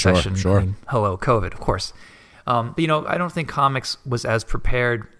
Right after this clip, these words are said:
Speaker 1: for this. Like, they, they sort of knew that they were a dying industry in some ways and were happy to not make any changes for decades. So I think that hit us in the face. Um,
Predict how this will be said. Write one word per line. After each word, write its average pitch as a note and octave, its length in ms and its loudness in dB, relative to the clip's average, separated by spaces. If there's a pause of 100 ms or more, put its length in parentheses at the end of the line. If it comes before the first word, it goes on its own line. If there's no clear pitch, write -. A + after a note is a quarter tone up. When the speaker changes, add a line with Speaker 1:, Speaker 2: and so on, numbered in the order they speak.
(300)
Speaker 1:
for B2+ 180 -4
this. G#2 320 -2 (720)
Like, B2+ 100 -4
they, D#3 140 4
they D#3+ 140 2
sort G3 260 4
of D#3 160 4
knew C3+ 400 0
that A#2+ 140 -6 (520)
they C3 180 -2
were A#2 280 2
a - 60 0
dying G#2+ 340 0
industry A2+ 400 -8
in B2 80 -8
some B2+ 240 -4
ways B2+ 340 -4
and A2+ 300 -6 (280)
were A#2+ 80 -4
happy B2+ 340 0
to A#2+ 140 -8
not A2 260 2
make A2 160 -4
any G#2 160 -4
changes F#2+ 340 -6
for - 140 -10
decades. F#2 560 -8
So G#2+ 160 -2
I G2 60 2
think A2+ 240 -6
that A2 240 0
hit A2+ 160 -4
us G#2+ 160 -6
in - 20 -6
the F#2 80 -8
face. - 460 -8 (680)
Um, G#2+ 520 2